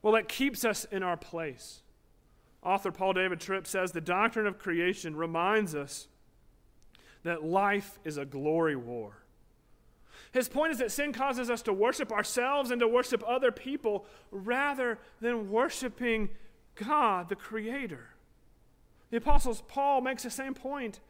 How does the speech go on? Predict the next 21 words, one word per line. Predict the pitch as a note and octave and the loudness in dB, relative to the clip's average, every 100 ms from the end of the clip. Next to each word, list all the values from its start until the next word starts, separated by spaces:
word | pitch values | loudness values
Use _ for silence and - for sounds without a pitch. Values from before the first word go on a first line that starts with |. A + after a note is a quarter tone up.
| - - | -20 -18
in | - | -6
Romans | G3+ A#3 C4 A3+ G3+ | 0 0 0 -4 -4
one. | G#3 C4 G3 - - - - - - _ - _ _ _ - _ - - | -4 -4 -6 -12 -20 -20 -20 -20 -20 _ -20 _ _ _ -20 _ -20 -8
Think | G#3+ G#3+ | -4 0
of | |
our | A3 G3+ | 2 0
call | - G3+ G3+ | 0 2 2
to | F#3 | 2
worship | F#3 G3 F#3+ | 0 -2 -4
this | F3+ F3 | -8 -8
morning, | F3+ F3+ E3+ | -4 -4 -2
Revelation | F3+ F#3 F#3 F3+ F3 D#3 | 0 0 0 0 -4 -12
four | - F3+ F3+ | -6 -2 0
eleven. | D#3+ E3 F3 D#3 C#3 | 0 0 0 -2 -4
"Worthy | D3+ G#3 A3+ A3+ A3 | 2 6 6 6 4
are | G#3+ | 4
you, | G#3 A3 A3+ | 2 4 6
our | G#3 F#3 | 6 4
Lord | F3+ G3+ G3+ | 2 4 4
and | F#3 | 2
God, | F#3+ F#3+ G3+ G#3+ | 2 4 2 0